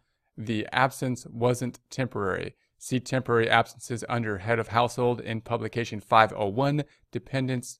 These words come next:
standard deduction, and filing information.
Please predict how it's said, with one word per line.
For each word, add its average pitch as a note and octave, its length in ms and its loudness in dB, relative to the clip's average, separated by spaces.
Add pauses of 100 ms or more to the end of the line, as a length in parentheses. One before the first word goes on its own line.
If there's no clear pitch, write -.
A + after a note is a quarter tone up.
standard A#2 420 -2
deduction, A2+ 480 2
and A2 300 -2
filing G2+ 420 4
information. A2 680 -4